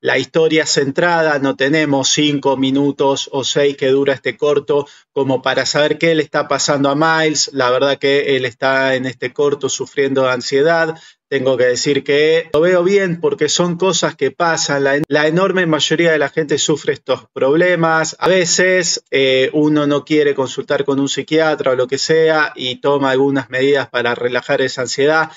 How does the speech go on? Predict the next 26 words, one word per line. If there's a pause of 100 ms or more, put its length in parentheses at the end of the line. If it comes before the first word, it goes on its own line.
(180)
En
este
caso
vemos
que
lo
que
Miles
hace (240)
es
escuchar
música, (220)
pero
también,
eh,
igual
él
escucha
esas
voces,
pero
bueno,
no
me
quiero
adelantar.